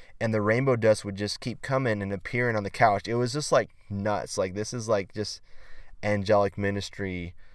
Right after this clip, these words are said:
and, uh, just working of, with powers, partnering with angels.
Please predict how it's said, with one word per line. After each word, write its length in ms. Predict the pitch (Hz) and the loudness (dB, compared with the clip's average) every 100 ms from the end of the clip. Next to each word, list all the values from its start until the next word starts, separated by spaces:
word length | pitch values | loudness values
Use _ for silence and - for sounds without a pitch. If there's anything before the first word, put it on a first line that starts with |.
| - - - | -20 -16 -6
and, 340 | 95 92 92 | -4 -2 -2
uh, 520 | 87 87 85 82 80 - | 0 0 0 0 0 -4
just 280 | 101 104 - | -6 -6 -6
working 460 | 76 95 104 - 98 | -8 -2 -2 -2 -6
of, 160 | 90 - - - - - - - | -6 -10 -18 -20 -20 -20 -20 -10
with 260 | 82 98 - | -6 -6 -2
powers, 520 | 113 117 98 90 - | 0 2 2 0 -2
partnering 360 | 117 98 104 | -2 0 -2
with 120 | 98 101 | -4 -4
angels. 480 | 107 95 87 - | -4 -2 -4 -6